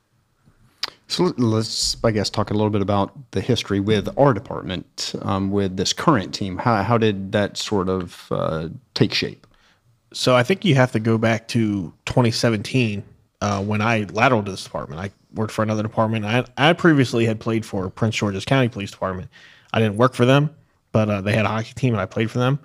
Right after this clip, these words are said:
Speaker 2: So when I lateraled here, I actually, um, Sergeant McGrath was assigned to the academy at the time. And I remember walking in my first day sitting on the academy, and I just looked at him, I was like, "I've seen this guy somewhere before. I don't know where,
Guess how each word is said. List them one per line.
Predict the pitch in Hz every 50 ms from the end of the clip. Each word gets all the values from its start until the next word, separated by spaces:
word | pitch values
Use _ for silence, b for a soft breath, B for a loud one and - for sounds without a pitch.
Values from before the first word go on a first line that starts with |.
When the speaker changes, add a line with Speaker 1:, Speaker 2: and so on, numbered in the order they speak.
| b b b b b b b b b b b b
Speaker 2:
So | - - 120
when | 120 117 110
I | 110 110
lateraled | 104 117 131 151 139 120 107 104
here, | 117 107 107 104
I | 107 113
actually, | 117 107 - - 117 110 107 104 98
um, | 92 98 92 - - _ _ -
Sergeant | - - 127 113 107 107
McGrath | 104 110 117 120 120 117 -
was | 117 107
assigned | 101 101 - 117 113 110
to | 101
the | 92
academy | 95 - - 131 131 127 120 110
at | 101 95
the | -
time. | - - 98 98 92 95 113 - b b b b b b b b b
And | - 110
I | 110
remember | 110 120 120 117 110
walking | 117 123 123 - - 120 120
in | 120 117 113
my | 107 107
first | - - 123 113 - -
day | 123 120 117
sitting | 120 - 117 113
on | 107 107
the | 101
academy, | 98 - 139 135 143 135 113 104 101 101
and | 98 101
I | 104
just | 101 107
looked | 139 139 - -
at | 110
him, | 107
I | 110
was | 101 107
like, | 110 -
"I've | 127 143 151 139 - -
seen | - - 127 107
this | 98 -
guy | - 90 85 87
somewhere | - - 95 90 80 -
before. | - - - 87 87
I | 90
don't | - 92 117
know | 123 117
where, | 120 131 147 160 160 156 156 160 b